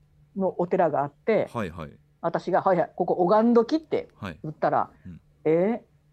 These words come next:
Speaker 1: こんな外国のわけのわからん神様に祈るより、
Speaker 2: うん。
Speaker 1: 島子お金ちょうだい」って言った方が早いし確実って言ったんですよね。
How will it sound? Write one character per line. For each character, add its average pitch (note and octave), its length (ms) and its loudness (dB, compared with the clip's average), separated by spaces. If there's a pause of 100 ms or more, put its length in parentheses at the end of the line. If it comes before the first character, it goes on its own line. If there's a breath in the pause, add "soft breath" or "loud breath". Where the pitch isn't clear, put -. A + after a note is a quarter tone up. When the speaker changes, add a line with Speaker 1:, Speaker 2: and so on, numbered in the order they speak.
(100)
Speaker 1:
こ E3 120 -2
ん G3+ 140 0
な G#3 120 0
外 F#3 300 2
国 A#3 260 -2
の G#3 80 2
わ A3 140 0
け C#4+ 100 -4
の F#3+ 140 2
わ E3 100 2
か F#3+ 120 -2
ら G3 120 0
ん F3 80 -6
神 G#3 240 -2
様 D3 240 -2
に D3 260 -6
祈 F#3+ 280 2
る C#3+ 40 -2
よ C3 120 -4
り、 D#3 240 -2
Speaker 2:
う F#2+ 100 -14
ん。 E2+ 160 -10 (220 soft breath)
Speaker 1:
島 F#4 340 0
子 G#3 160 2
お F#3+ 80 2
金 B3+ 260 2
ち C4 120 -2
ょ C4 80 8
う C4+ 40 2
だ C#4+ 140 4
い」 F4+ 60 2
っ - 20 0
て - 220 -8
言 F#3 100 0
っ - 20 -4
た G3 200 0
方 F3 200 0
が D#3 140 2
早 C#4 320 2
い B3 80 2
し D#3+ 140 -8
確 E3+ 400 -2
実 G#3 260 -2
っ G#3+ 40 -4
て - 300 -10
言 C#3+ 60 -2
っ - 20 -6
た D3 160 -6
ん B2+ 60 -6
で B2 80 -10
す - 100 -16
よ - 100 -10
ね。 A#3+ 260 -4